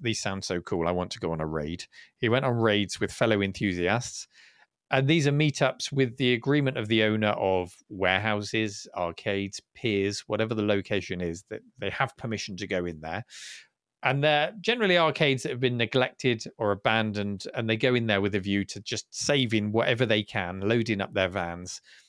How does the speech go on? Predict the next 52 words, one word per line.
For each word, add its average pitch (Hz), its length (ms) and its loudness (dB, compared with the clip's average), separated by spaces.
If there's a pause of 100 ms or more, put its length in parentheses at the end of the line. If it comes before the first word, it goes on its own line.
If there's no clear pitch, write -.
(280)
and 107 160 -2
giving 98 240 0
a 95 60 0
loving 95 280 0
home 110 280 0
to 90 260 -2
old 98 220 -2
kit. - 240 -2 (920)
It 147 60 4
was 135 200 0 (340)
on 175 140 4
one 180 140 4
of 160 60 2
these 143 180 2
raids 120 260 4
where 131 100 4
he 117 120 0
spotted 117 400 0
a 110 40 2
P 196 200 2
C 143 120 0
B 117 200 4
labelled 107 340 2 (100)
Popeye, 151 500 0 (440)
a 135 60 2
game 151 220 4
that 127 120 0
Nintendo 110 500 0
did 139 260 0
release. 87 500 -4 (260)
Um, 87 500 -6
I've 165 200 -10
played 107 240 -4
it. 143 100 -2
It's, - 320 -12
it's - 140 -12
quite - 280 -4
widely 95 360 0
known. 104 280 -2 (460)
But 156 140 -2
the 139 60 -2
P 180 200 0
C 196 160 -2
B 151 400 0
had 143 180 -4
a 127 60 -2
code 139 340 0
on 117 100 0
the 110 60 -2
silk - 320 -4
screen 95 480 -4
of 98 300 0